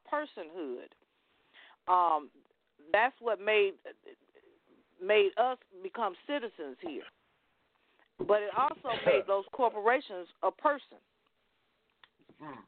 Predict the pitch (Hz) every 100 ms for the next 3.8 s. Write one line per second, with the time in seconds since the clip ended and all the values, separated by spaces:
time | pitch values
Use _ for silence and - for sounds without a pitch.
0 | _ _ - - - - - 254 226 -
1 | 302 294 - _ - - 247 220 _ 294
2 | 285 320 _ _ - 214 180 185 185 247
3 | _ _ _ _ _ 165 170 254